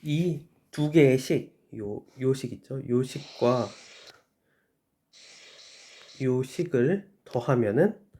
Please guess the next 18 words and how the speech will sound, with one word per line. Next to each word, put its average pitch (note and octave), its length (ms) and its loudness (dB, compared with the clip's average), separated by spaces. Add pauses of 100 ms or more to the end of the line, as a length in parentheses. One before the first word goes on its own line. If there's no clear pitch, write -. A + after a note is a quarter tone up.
(400)
우리가 G#2+ 260 -6
무엇을 C3 360 2
알 G#2 100 2
수 - 120 -10
있냐면은 A2 560 -4 (440)
이 A#2 360 -6 (220)
어퍼 - 600 0 (360)
유피 C#3+ 640 -4
투 - 260 -4
에프에서 A#2+ 680 0 (300)
엘피 A2+ 440 -4
원 F#3 200 4
에프를 A2 380 -6
빼주면은 D#3+ 680 0
그 A#2+ 200 -6
값이 - 540 -8 (280)
입실론보다 B2 600 0
작아진다. G#2+ 580 -8